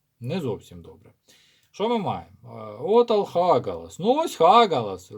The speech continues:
Це руйнування планів якраз, це певний хаос.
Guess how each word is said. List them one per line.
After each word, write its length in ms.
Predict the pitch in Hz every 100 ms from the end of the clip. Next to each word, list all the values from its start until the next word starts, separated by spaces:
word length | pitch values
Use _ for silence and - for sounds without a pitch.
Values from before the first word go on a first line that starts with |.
| 107 -
Це 160 | 202
руйнування 800 | 226 233 233 165 131 147 156 147
планів 640 | 127 101 101 85 80 82
якраз, 420 | 87 - 92 85
це 140 | - 131
певний 380 | 151 156 156 135
хаос. 680 | - 101 101 90 80 _